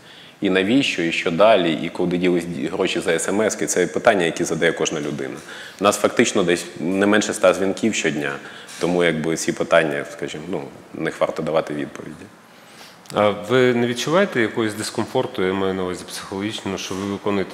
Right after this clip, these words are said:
Speaker 2: ту роль, яку мала б робити держава?
Speaker 1: Абсолютно.
Speaker 2: Забезпечувати військових. Ви,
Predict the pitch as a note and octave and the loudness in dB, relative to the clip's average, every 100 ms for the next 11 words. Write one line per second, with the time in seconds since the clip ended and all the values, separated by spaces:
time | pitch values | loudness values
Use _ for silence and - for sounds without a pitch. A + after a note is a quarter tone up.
0 | - G2+ A#2 G2+ - F#2 F#2+ F#2 F2 E2+ | -8 -4 -4 -4 -4 -4 -2 -4 -6 -10
1 | F2 F2 F2+ F2 E2+ E2 - - - - | -10 -8 -8 -4 -4 -6 -10 -16 -20 -20
2 | - - - G2 F#2 A#2 B2+ A#2 A#2+ A2 | -20 -20 -10 -8 0 2 2 0 -2 -2
3 | - G#2 G2+ - G2+ F#2+ F2+ - - - | -2 -2 -2 -2 -2 -2 -4 -8 -16 -16
4 | - - G2 A#2+ | -18 -8 0 0